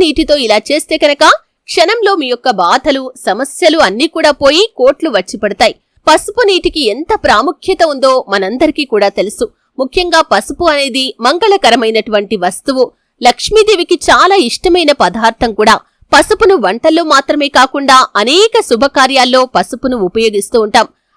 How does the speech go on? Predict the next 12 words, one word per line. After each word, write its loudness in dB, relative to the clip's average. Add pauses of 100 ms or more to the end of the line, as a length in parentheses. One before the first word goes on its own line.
(140)
అసలు 2
ఒక 2
రకంగా 0 (100)
చెప్పాలంటే 0 (140)
పసుపు -2
లేనిదే 0 (420)
ఏ 2 (120)
శుభకార్యం 0
కానీ, 2 (140)
పండగ 0 (140)
కానీ, 0 (120)
పర్వదినం 0